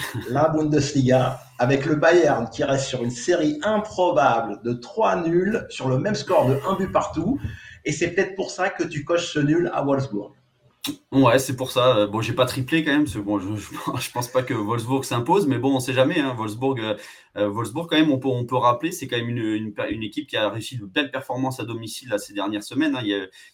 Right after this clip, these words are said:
Speaker 1: il y a quand même une victoire six zéro face à Fribourg et, euh, deux zéro face à Dortmund. Deux équipes, là, qui, euh, sont à la lutte pour aller chercher une place en Ligue des Champions la saison prochaine. Donc, c'est plutôt intéressant du, du côté de Wolfsburg. Mais, euh, voilà, c'est vrai que, bon, je penche quand même du côté, du côté du, euh, du Bayern.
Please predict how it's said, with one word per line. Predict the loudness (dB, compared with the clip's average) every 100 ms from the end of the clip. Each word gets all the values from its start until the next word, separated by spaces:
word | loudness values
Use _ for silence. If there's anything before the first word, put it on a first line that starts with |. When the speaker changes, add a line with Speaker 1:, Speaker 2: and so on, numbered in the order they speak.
| -8
Speaker 1:
il |
y |
a | -4
quand | -4
même | -2
une | -4
victoire | -6 -4 -4
six | -4 -8
zéro | -4 -2 -2
face | -4 -6
à | -8
Fribourg | -8 -6 -2 -2 -4
et, | -4 -2 2
euh, | 0
deux | 0 -4
zéro | -4 -6
face | -6 -8
à | -6
Dortmund. | -8 -2 -4 -4 -12 _ _
Deux | -6 -4 -4
équipes, | -4 -6 -6
là, | -8
qui, | -8 -2 0
euh, | 0
sont | 0 0
à |
la | 2
lutte | -2 -2
pour | -2
aller | -2
chercher | -2 -8 -8
une | -8
place | -8 -4
en | -6
Ligue | -4
des | -6
Champions | -6 -6 -6
la | -8
saison | -8 -12
prochaine. | -10 -10 -10 -10 -16 _ _
Donc, | -6 -4
c'est | -4
plutôt | -8 -4 -2
intéressant | -2 -4 -4 -4 -4
du, | -4 -8
du | -8
côté | -8 -6
de | -4
Wolfsburg. | -6 -6 -8 -8 -14 -20 _
Mais, | -6 -2 2
euh, | 4 4 4
voilà, | 4 2
c'est | 0
vrai | -6 -6
que, |
bon, | -6 -4 -6
je | -4
penche | -6 -4
quand | -2
même | -4
du | -6
côté, | -8 -6 -4 -4
du | -4 -8
côté | -10
du, | -10 -12 -10
euh, | -8 -8
du | -4
Bayern. | -2 0 -2